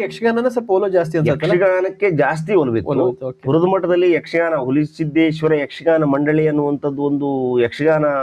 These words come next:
Speaker 1: ಸಂಸ್ಥೆ.
Speaker 2: ಸಂಸ್ಥೆನೇ ಇತ್ತು.
Speaker 1: ಓಕೆ, ಹಾ.
Speaker 2: ಆವಾಗ ನಮ್ಮ ಹಿರಿಯರು ಮಾಡ್ಕೊಂಡು,
Speaker 1: ಹ್ಮ್.
Speaker 2: ಆ, ಇಲ್ಲಿ ಸಿದ್ದಾಪುರ ತಾಲೂಕಿನ ಹಲವಾರು ಹಳ್ಳಿಗಳಲ್ಲಿ ಯಕ್ಷಗಾನ ಕಾರ್ಯಕ್ರಮ ಮಾಡ್ತಿದ್ರು.
Speaker 1: ಹಾ, ಹಾ, ಹಾ.
Speaker 2: ಅದು ಪ್ರತಿಯೊಂದು ಮಾಡ್ತಾ ಇದ್ವ, ಇರ್ಬೇಕಾದ್ರೆ
Speaker 1: ಹ್ಮ್.
Speaker 2: ನಾನು ಯಕ್ಷಗಾನಕ್ಕೆ ಸೇರ್ಬೇಕು ಅನ್ನೋದು ನಮ್ಮ ತಂದೆಯವರ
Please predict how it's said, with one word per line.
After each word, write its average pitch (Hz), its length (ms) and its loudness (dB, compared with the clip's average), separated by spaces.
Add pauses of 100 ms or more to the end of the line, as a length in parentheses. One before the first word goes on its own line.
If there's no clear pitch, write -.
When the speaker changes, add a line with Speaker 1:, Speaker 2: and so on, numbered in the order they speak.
(360)
Speaker 1:
ಸಂಸ್ಥೆ. 131 480 -6
Speaker 2:
ಸಂಸ್ಥೆನೇ 175 400 0
ಇತ್ತು. 175 320 -4
Speaker 1:
ಓಕೆ, 160 300 -6
ಹಾ. 143 220 -14
Speaker 2:
ಆವಾಗ 156 260 2
ನಮ್ಮ 147 240 0
ಹಿರಿಯರು 151 580 0
ಮಾಡ್ಕೊಂಡು, 143 540 0
Speaker 1:
ಹ್ಮ್. 135 640 -16
Speaker 2:
ಆ, 143 120 2
ಇಲ್ಲಿ 165 380 2
ಸಿದ್ದಾಪುರ 165 480 -2
ತಾಲೂಕಿನ 165 400 -2
ಹಲವಾರು 165 580 -2
ಹಳ್ಳಿಗಳಲ್ಲಿ 175 540 2
ಯಕ್ಷಗಾನ 175 320 0
ಕಾರ್ಯಕ್ರಮ 165 420 -2
ಮಾಡ್ತಿದ್ರು. 127 440 -2
Speaker 1:
ಹಾ, - 180 -16
ಹಾ, 135 100 -12
ಹಾ. 127 200 -20 (240)
Speaker 2:
ಅದು 190 180 0
ಪ್ರತಿಯೊಂದು 214 440 0
ಮಾಡ್ತಾ 180 280 0
ಇದ್ವ, 117 220 0 (200)
ಇರ್ಬೇಕಾದ್ರೆ 120 720 0
Speaker 1:
ಹ್ಮ್. 185 120 -2
Speaker 2:
ನಾನು 185 580 -2
ಯಕ್ಷಗಾನಕ್ಕೆ 165 500 0
ಸೇರ್ಬೇಕು 165 340 0
ಅನ್ನೋದು 170 200 0
ನಮ್ಮ 165 180 -2
ತಂದೆಯವರ 151 320 0